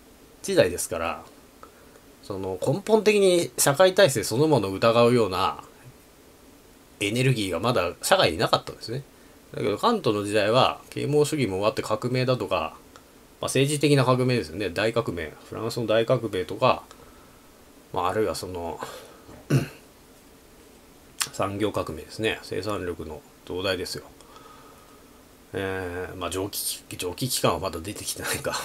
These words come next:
<laughs> なんかだから、えー、人を組織化して労働者が出てきてですよ。で、工場で働いて、その分業体制を作って、商品を生産するってことが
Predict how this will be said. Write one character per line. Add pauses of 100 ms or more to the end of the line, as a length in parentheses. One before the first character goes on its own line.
<laughs>
な
ん (120)
か
だ
か
ら、 (800)
え (200)
ー、
人
を
組
織
化
し
て
労
働
者 (320)
が
出
て
き
て
で
す
よ。 (600)
で、
工
場
で
働
い
て、 (960)
そ
の
分
業
体
制
を
作
っ
て、 (540)
商
品
を
生
産
す
る
っ
て
こ
と
が